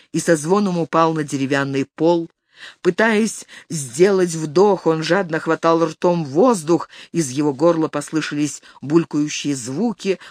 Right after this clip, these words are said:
он обмяк, на губах показалась кровь, глаза закрылись. Уолтер выдернул свой кинжал,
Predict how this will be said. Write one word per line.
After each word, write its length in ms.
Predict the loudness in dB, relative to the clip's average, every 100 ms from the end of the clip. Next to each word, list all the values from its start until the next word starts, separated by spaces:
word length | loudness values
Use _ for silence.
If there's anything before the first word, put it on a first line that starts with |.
| -6
он 180 | -2 0
обмяк, 760 | -2 -4 -6 -2 -2 -4 -8 -20 -20 _ -2
на 140 | 0
губах 500 | 2 2 2 0 -4
показалась 640 | -4 -2 0 0 0 -4 -8
кровь, 480 | -2 0 0 -4
глаза 420 | -8 -2 -2 0 -2
закрылись. 800 | -2 -6 -6 -6 -8 -12 -14 -18 _ _ _ _
Уолтер 580 | 0 4 4 4 0 -2 -6 -20 -12
выдернул 680 | -4 0 0 0 0 -2 -4
свой 320 | -2 0 0
кинжал, 680 | -2 -8 -6 -2 0 0